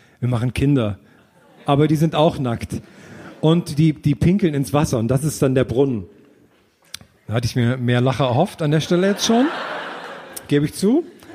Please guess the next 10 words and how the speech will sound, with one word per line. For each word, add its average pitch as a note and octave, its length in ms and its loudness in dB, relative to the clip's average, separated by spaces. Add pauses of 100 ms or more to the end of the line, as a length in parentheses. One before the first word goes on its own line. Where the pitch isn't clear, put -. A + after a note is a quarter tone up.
(160)
Aber D3 300 2
das D#3 200 0
kommt G#3+ 220 0
davon, D3+ 240 0
wenn D3+ 100 4
man D#3 100 2
sich C#3+ 100 0
richtig D3+ 120 -4
gut D#3+ 120 -2
vorbereitet. A#2 680 0